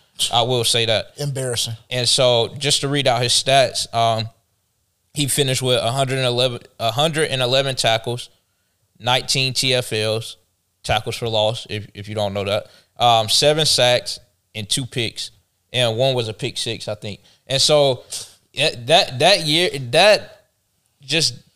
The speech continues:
Speaker 1: those stats alone, outside of you just watching the game and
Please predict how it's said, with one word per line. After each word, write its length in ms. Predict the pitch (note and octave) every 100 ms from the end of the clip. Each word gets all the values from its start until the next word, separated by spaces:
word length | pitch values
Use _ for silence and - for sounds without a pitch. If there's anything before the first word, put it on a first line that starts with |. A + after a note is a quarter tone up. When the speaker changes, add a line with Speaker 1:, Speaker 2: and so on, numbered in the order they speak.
| _
Speaker 1:
those 260 | C#3+ F3 D3+
stats 460 | - C#3 D3 A#2
alone, 500 | B2 A2 A#2 C#3 D3+ - _ _ _
outside 540 | B2+ C#3 - C3 C3 B2+
of 140 | A#2+
you 120 | B2+
just 180 | C3 B2
watching 400 | A#2 A#2+ B2 B2+
the 60 | A#2
game 380 | A2 A#2+ A#2+ A2
and 220 | G#2+